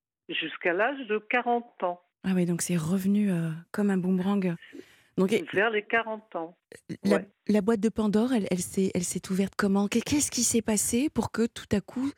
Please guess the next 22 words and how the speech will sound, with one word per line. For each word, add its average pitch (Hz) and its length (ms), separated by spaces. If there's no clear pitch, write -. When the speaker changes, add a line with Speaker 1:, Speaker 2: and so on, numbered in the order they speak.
Speaker 2:
cette 196 240
boîte 226 360
enfouie, 240 600
pouf, - 320
s'ouvre ? 240 560
Speaker 1:
Alors, 208 320
il 196 60
y - 20
a 196 100
plein 233 280
de 226 80
choses, 165 420
mais, 180 400
euh, 165 200
parce 202 160
que - 100
vous 214 160
cherchez, - 640
vous - 160
Speaker 2:
Ah - 180
Speaker 1:
cherchez 190 340
à 175 40